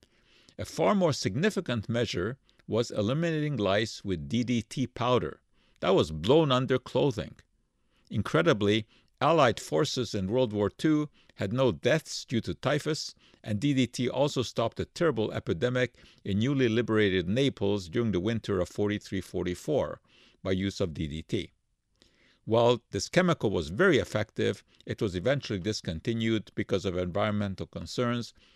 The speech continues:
and lice developing resistance. A solution to the typhus problem was finally, uh, found in nineteen forty-seven with the introduction of broad-spectrum antibiotics, and these can kill the bacteria. Today,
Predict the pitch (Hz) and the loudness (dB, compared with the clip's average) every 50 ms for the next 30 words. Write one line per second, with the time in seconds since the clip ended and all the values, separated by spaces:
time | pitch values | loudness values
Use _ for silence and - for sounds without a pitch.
0 | _ _ - - 117 117 117 101 - 123 120 113 120 123 113 - - 101 85 92 | _ _ -8 -4 -4 -4 -4 -4 -4 -2 2 4 4 4 2 0 -4 -4 -2 0
1 | 87 98 95 - 101 98 98 90 95 92 80 104 95 - - - 80 82 87 - | 0 0 -2 0 -2 -2 0 0 -2 0 0 -2 -2 -4 -6 -12 -12 -12 -12 -14
2 | - - - _ _ _ _ _ _ _ _ _ _ _ _ _ _ _ _ _ | -16 -18 -20 _ _ _ _ _ _ _ _ _ _ _ _ _ _ _ _ _
3 | _ _ _ _ _ - - 113 - 113 120 135 175 180 - - 143 120 - 120 | _ _ _ _ _ -12 -8 -2 0 2 6 8 6 6 6 4 0 0 0 0
4 | 98 101 95 - - 180 202 190 - 123 107 - - 117 113 113 113 120 113 95 | 0 0 -2 0 2 2 2 2 2 0 -4 -2 0 2 2 2 2 2 0 0
5 | 90 - - - 113 113 113 113 98 92 98 95 - - _ _ - - 101 92 | -2 -2 -2 -2 0 0 0 0 0 0 0 -2 -4 -8 _ _ -10 -6 -4 -2
6 | 90 90 92 101 117 113 117 - - - - - 135 123 117 120 123 120 117 - | -2 -2 -4 -6 -8 -12 -16 -20 -20 -16 -8 -6 -2 0 0 0 0 -2 -2 -4
7 | 98 92 107 110 110 - - 110 87 - - 95 78 82 - - - 147 151 127 | -4 -2 -2 -2 -4 -4 -4 -6 -6 -4 -4 -4 -4 -4 -6 -4 -2 0 2 2
8 | 135 135 131 131 123 _ - - - - - - _ - 98 92 85 104 - 131 | 2 0 -2 -4 -8 _ -20 -20 -20 -20 -20 -16 _ -4 -2 -2 -2 -2 -2 -2
9 | 131 - - 95 85 107 110 - - - 101 90 76 71 76 98 110 120 - - | -2 -2 -2 -2 0 0 0 0 -4 -6 -6 -6 -6 -2 0 2 2 2 0 -4
10 | - - 110 - - - 104 95 95 95 90 - 80 - 110 104 104 98 104 101 | -4 -4 -4 -4 -4 -6 -6 -4 -4 -4 -4 -4 -4 -4 -2 -2 0 -2 -2 -4
11 | - - - - - - _ _ - _ - - 92 90 104 117 113 - - - | -6 -10 -16 -16 -18 -20 _ _ -20 _ -10 -8 -4 -2 0 0 0 -2 -4 -6
12 | 87 80 - - - 131 123 110 110 87 80 87 80 80 87 85 - - - - | -6 -6 -6 -2 -2 0 2 2 0 0 -2 -2 -2 -2 -6 -8 -8 -8 -10 -8
13 | 73 76 82 82 85 95 104 _ _ _ _ - _ _ _ _ - - 110 92 | -8 -6 -6 -8 -8 -10 -14 _ _ _ _ -20 _ _ _ _ -10 -8 -4 0
14 | 104 117 120 123 131 131 | 2 4 4 4 4 0